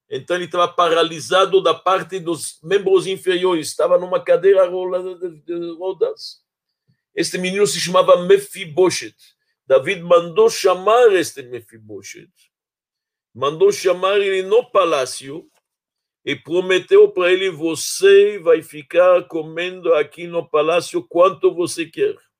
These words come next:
Sempre, todo dia você vem aqui, todas as suas despesas, pela amizade que eu tenho com seu pai, Jonathan,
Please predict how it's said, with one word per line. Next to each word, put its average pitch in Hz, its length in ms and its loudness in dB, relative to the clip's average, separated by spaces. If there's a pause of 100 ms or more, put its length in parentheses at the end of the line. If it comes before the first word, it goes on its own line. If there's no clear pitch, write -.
(840)
Sempre, 185 540 -2
todo 202 480 4
dia 202 260 2
você 175 360 -4
vem 180 160 0
aqui, 170 440 -4
todas 180 280 -4
as - 40 -14
suas 170 220 -2
despesas, 147 680 -6
pela 156 280 -2
amizade 160 800 -2
que - 140 -14
eu 143 100 -8 (100)
tenho 180 260 -4
com 156 160 -10
seu 165 520 -2 (200)
pai, 180 300 2
Jonathan, 175 720 0